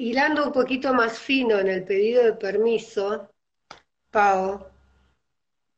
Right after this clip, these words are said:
a veces le decimos algo a una madre sin pedirle permiso, "¿Querés que te diga esto?".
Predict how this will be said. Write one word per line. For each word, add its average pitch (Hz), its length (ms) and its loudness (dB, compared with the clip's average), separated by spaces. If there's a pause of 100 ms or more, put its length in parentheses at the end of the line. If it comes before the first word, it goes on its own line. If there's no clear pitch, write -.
(500)
a 220 120 2
veces 285 380 0
le 254 200 4
decimos 294 680 0
algo 254 340 2
a 226 120 2
una 220 220 2
madre 208 600 0
sin 277 260 -12
pedirle 294 380 -2
permiso, 220 640 -2
"¿Querés 214 240 -2
que 254 120 -4
te 196 180 -2
diga 214 340 0
esto?". 185 580 -8